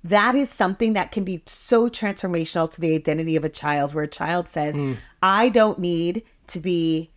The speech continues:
Speaker 1: somebody that is consumed with worry, and I don't need to be somebody that is ch-,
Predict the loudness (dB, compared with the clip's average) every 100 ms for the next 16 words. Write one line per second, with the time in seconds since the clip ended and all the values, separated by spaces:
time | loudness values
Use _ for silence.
0 | _ _ -2 0 2 2 0 0 -4 -6
1 | -4 -4 -4 -6 -4 -4 -2 -4 -6 -10
2 | -20 -6 -4 0 2 2 0 -2 -4 -6
3 | -4 -2 -2 0 0 0 -4 -10 -16 -16